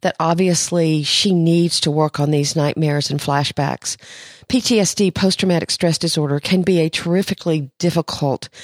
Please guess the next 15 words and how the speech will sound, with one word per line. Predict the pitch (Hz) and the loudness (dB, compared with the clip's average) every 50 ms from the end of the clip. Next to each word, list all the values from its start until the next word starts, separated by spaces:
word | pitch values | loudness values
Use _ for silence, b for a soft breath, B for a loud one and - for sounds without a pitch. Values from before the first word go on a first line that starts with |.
| B B B B | B B B B
disorder | - 170 - - - 170 151 147 139 | -2 -2 -2 0 -2 0 0 0 0
to | - 156 | -2 -2
have | - - - 180 156 135 - 117 - - B B B B B B B B | -2 0 0 2 2 2 0 -2 -4 -8 B B B B B B B B
because | 202 - - - 190 196 185 175 180 - | -4 -2 -2 0 2 2 2 2 0 -2
it | - 180 - - | -4 -4 -4 -4
can | - - 160 170 160 156 - | -8 -4 0 0 0 0 0
interject | - 202 202 165 143 143 185 190 196 - - | 0 2 2 2 2 2 0 0 0 0 -4
itself | 147 - - - - 160 143 139 135 - - B B B B B B | -4 -4 -2 -2 0 0 0 0 -2 -4 -8 B B B B B B
so | - - - 180 | -4 0 0 0
suddenly | 175 - - - 202 190 190 185 170 160 151 156 | 0 0 -2 0 0 2 2 2 2 2 2 2
and | 151 147 | 2 0
explosively | 143 - - - - - 170 160 170 160 - - 147 147 147 147 147 | 0 -2 -4 -6 -4 0 2 2 2 2 0 -2 -2 0 0 0 0
into | 151 147 151 - - | 0 0 0 -2 -2
your | 147 139 139 | -2 -2 0
life. | 147 143 131 131 135 127 - - | 0 0 0 -2 -4 -4 -8 -12